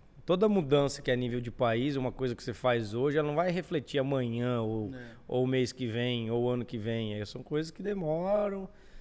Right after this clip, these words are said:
Speaker 1: tempos, são culturas que tem que trocar, são milhões de coisas que,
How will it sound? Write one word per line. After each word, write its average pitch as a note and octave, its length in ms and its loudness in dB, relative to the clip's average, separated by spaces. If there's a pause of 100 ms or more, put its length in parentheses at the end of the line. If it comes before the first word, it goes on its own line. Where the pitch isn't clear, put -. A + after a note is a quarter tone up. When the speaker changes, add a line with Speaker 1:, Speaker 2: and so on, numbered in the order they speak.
(480)
Speaker 1:
tempos, D3+ 800 4
são C3+ 240 0
culturas D3+ 840 2
que - 80 -16
tem B2+ 240 -4
que A2+ 260 -6 (120)
trocar, B2 720 2
são A2 560 -6 (180)
milhões C3 600 4
de C3 60 -6
coisas B2 420 2
que, G#2 320 -8